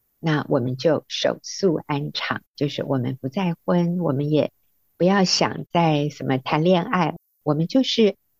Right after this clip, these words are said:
持守圣洁、单身这样的一个单纯的身份。可是这位提问的说，那一定会辛苦啊，也会自怜，可能无助无力，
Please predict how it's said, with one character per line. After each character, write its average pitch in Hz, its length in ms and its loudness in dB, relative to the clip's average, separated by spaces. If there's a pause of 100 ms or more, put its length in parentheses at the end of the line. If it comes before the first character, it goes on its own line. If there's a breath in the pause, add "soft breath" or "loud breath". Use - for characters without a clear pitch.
持 - 240 2
守 143 340 0
圣 160 380 0
洁、 127 400 -2 (360)
单 160 220 2
身 160 540 0
这 180 100 2
样 156 140 0
的 139 80 -2
一 - 120 -4
个 143 140 0
单 165 400 0
纯 127 320 -4
的 131 160 0
身 147 460 -2
份。 175 200 0 (1080)
可 151 120 4
是 185 440 4 (800)
这 185 120 6
位 160 380 4
提 147 220 0
问 170 240 4
的 147 120 2
说， 151 480 2
那 226 260 2
一 - 140 -2
定 202 220 4
会 185 240 4
辛 214 320 2
苦 - 280 0
啊， 135 280 2
也 131 140 0
会 180 160 2
自 196 280 0
怜， 151 420 2
可 - 120 -4
能 151 220 2
无 156 220 2
助 180 360 2
无 147 160 2
力， 180 340 2